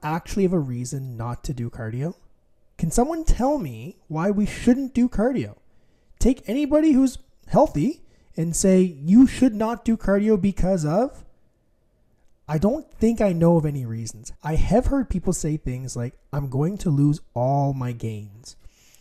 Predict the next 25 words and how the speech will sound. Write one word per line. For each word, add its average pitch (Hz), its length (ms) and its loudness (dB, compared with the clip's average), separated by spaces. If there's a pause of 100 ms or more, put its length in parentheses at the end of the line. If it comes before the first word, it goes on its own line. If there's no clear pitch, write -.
(120)
And 170 220 -4
usually 349 380 6
the 359 100 -2
person 175 640 0
who 143 160 -2
says, 139 500 -6 (100)
"I'm 139 100 -10
gonna 147 180 -2
lose 135 380 0
all 127 180 -6
my 127 180 -10
gains," 117 520 -10 (400)
doesn't 214 360 2
really 180 280 6
have 156 320 2
any 147 400 -4
gains 123 460 -10
to 120 120 -8
lose. 107 720 -6 (580)
The 147 100 -2
top 220 400 0
bodybuilders 202 720 4
in 220 60 -2
the 254 60 0
world 127 500 -4